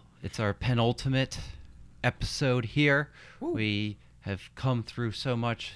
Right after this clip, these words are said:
Speaker 1: multiple marriages, multiple babies almost getting married, a whole lot of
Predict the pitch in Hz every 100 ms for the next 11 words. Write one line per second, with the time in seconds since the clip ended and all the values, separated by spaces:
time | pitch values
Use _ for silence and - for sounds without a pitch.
0 | - 107 113 123 113 110 113 117 107 110
1 | 104 - 107 107 98 104 98 - - -
2 | - - - - 131 127 120 127 120 120
3 | - 123 117 117 117 117 120 117 - -
4 | - - 165 143 143 135 127 123 113 101